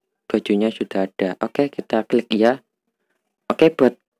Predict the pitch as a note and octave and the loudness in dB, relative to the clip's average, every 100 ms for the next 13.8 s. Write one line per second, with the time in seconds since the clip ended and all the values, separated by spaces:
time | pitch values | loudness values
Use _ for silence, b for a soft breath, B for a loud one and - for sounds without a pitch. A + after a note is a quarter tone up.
0 | _ _ - C3+ C#3+ D#3+ C3+ A#2 A2 A#2 | _ _ 2 4 6 6 6 4 2 -2
1 | - B2+ C#3+ - A2 - A#2+ - G#2 - | -2 0 0 -2 -2 0 -2 -2 -6 -2
2 | A#2+ A#2+ - G2+ G2 A2+ A2 A2 A#2+ G2 | 0 0 -2 -4 -2 0 0 4 4 2
3 | - - - G#2+ A#2+ A#2+ G#2+ G#2 G2+ G2+ | -2 -8 0 2 4 2 0 0 0 0
4 | A#2 A#2+ - A2+ A#2 - G2+ G3+ _ _ | -4 -4 -4 -2 -4 -4 -4 -4 _ _
5 | _ _ _ _ _ _ _ _ _ _ | _ _ _ _ _ _ _ _ _ _
6 | - A2+ C#3 D3 D3 C#3 - C3+ A#2+ B2+ | -8 0 4 4 4 2 2 4 4 2
7 | A#2 - A#2 A2+ G#2+ G#2+ G#2 G#2 G2+ G2 | 0 0 -2 -2 0 0 0 -2 -4 -8
8 | _ A#2 - G#2 A#2 B2 _ _ - G#2+ | _ -10 -2 0 0 -2 _ _ -2 0
9 | G#2 A2+ A#2 B2+ B2 - G2 G2 A#2 A#2+ | 2 2 0 -2 -6 -2 0 0 0 0
10 | A#2+ A#2 G2+ - A2+ A#2+ - G#2 A#2+ F2 | -2 -4 -4 -2 -2 -2 -2 4 4 2
11 | - G2+ G2 - G#2 A2+ _ _ _ _ | -6 -6 -6 -4 -4 -4 _ _ _ _
12 | - C#3 - A2+ G#2+ G#2 G#2 B2 B2 - | -2 -2 -2 -4 0 0 2 0 0 -2
13 | G#2+ - G2+ G#2+ A#2 - G#2+ G2 | -6 -4 -4 0 -2 -2 -8 -10